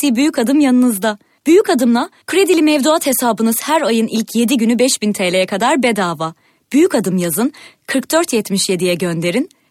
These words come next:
Hemen kazanmaya başlayın. Sıradaki şarkı, Bostancı'da oturan Sibel'den, morhippo nokta com'da ne varsa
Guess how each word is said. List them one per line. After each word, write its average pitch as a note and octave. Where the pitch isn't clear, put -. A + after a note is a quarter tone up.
Hemen F4+
kazanmaya D4
başlayın. A3+
Sıradaki G4
şarkı, D4+
Bostancı'da F4
oturan C4
Sibel'den, C4+
morhippo F#4+
nokta C#4
com'da C4+
ne C4
varsa G4